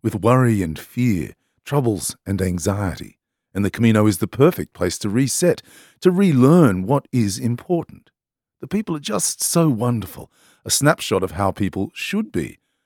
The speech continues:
a global community of kindness. It's not all sweet and pure. Indeed, sometimes the Camino is tough and rugged, unforgiving and challenging.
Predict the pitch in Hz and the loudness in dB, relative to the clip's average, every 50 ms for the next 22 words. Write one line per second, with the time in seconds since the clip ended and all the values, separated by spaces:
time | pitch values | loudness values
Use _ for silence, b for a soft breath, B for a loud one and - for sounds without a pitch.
0 | _ _ _ _ _ - 110 101 113 104 107 113 117 107 117 117 - - 101 98 | _ _ _ _ _ -8 -4 -2 0 2 4 4 4 4 0 0 0 -4 -4 -2
1 | 92 92 92 85 95 107 117 113 - _ - - 135 127 101 78 73 64 50 - | 0 0 0 0 0 0 0 -2 -6 _ -8 -6 -4 -4 -4 -6 -8 -12 -14 -16
2 | - - - _ _ _ _ _ _ _ _ _ _ _ - - - 98 98 80 | -18 -20 -20 _ _ _ _ _ _ _ _ _ _ _ -14 -6 -2 0 0 0
3 | 78 80 104 117 127 117 90 82 - - - - 95 85 - - 69 67 - - | 2 4 4 4 4 4 2 -2 -6 -8 -6 -4 -4 -6 -4 -8 -12 -12 -8 -4
4 | 143 156 143 104 64 62 b b b b b b b b 98 98 85 104 117 120 | -2 0 0 -2 -4 -6 b b b b b b b b -6 -2 2 4 4 4
5 | 107 92 - - 113 117 101 101 101 95 82 - 95 - - 98 98 98 98 92 | 4 2 0 0 0 0 2 0 0 -2 -2 -4 -6 -6 -4 -2 0 0 0 0
6 | 92 90 - - - - - 80 76 - - 117 107 107 107 131 143 127 110 101 | 0 -2 -4 -8 -12 -8 -6 -6 -8 -6 -8 -6 -4 -2 0 0 0 0 0 -4
7 | - - _ _ _ _ - 135 131 - 147 127 104 95 160 165 135 107 92 98 | -4 -6 _ _ _ _ 0 0 0 2 0 0 2 2 2 2 2 0 0 -2
8 | 98 92 - - 123 147 151 147 127 85 85 65 53 - | -2 -2 -2 -2 -2 0 0 0 0 0 -2 -6 -10 -14